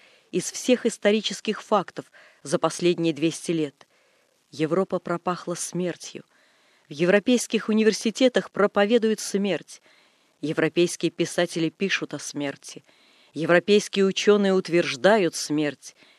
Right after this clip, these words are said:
Европейские политики служат смерти. Европейские педагоги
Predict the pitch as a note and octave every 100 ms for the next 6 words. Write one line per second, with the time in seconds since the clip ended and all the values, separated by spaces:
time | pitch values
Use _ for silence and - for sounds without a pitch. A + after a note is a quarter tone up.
0 | _ _ - D3 D#3+ D#3 F#3+ F#3+ - F3
1 | - F3 F#3+ - F3 F#3 E3 - F#3 B3
2 | F#3+ C#3+ - - D#3+ E3 - - - -
3 | _ _ _ _ C3 D3 D#3 D#3 F#3+ G3
4 | - F3 E3 F3 D#3 D#3 D#3+ A3 D#3+ C#3